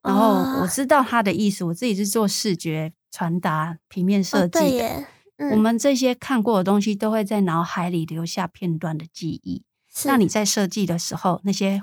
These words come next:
Speaker 2: 会，你的资料库就会被调出来。
Speaker 1: <laughs>
Speaker 2: 那你不小心就会做到跟别人一样的东西。
Speaker 1: 嗯。
Speaker 2: 所以我反而是会不刻意去看别人的设计。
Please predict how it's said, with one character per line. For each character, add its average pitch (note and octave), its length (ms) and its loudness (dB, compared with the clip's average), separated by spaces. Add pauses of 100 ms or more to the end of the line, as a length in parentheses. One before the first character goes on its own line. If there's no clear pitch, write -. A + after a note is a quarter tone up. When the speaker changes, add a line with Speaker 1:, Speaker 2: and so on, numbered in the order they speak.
Speaker 2:
会， F3 240 -4 (120)
你 F#3+ 100 -2
的 G3+ 100 2
资 A3 160 0
料 A3 220 6
库 G#3+ 240 4
就 G3+ 120 4
会 G3+ 100 6
被 G3+ 100 4
调 G3 260 0
出 F#3 220 0
来。 F3 220 -4
Speaker 1:
<laughs> F4 540 -2
Speaker 2:
那 C#4+ 80 4
你 C4 40 4
不 B3 100 0
小 A3 220 4
心 A3 220 4
就 A3+ 100 4
会 G#3+ 60 4
做 G#3 180 -2
到 G3 180 4
跟 F3+ 240 -2
别 E3 160 -4
人 D#3 140 -6
一 D#3 140 -8
样 E3 200 -4
的 D#3+ 60 -8
东 - 220 -20
西。 - 180 -20 (140)
Speaker 1:
嗯。 C4+ 260 -2 (580)
Speaker 2:
所 - 140 0
以 C#4 40 6
我 B3+ 140 8
反 F#3 300 0
而 E3+ 80 0
是 A3 220 0
会 G#3 300 2 (280)
不 F#3+ 160 -8
刻 G#3 320 2
意 G3 180 4
去 - 160 -4
看 E3 380 -8 (240)
别 F3+ 160 -6
人 D#3 220 -4
的 D#3+ 120 -6
设 D#3+ 260 -8
计。 - 300 -18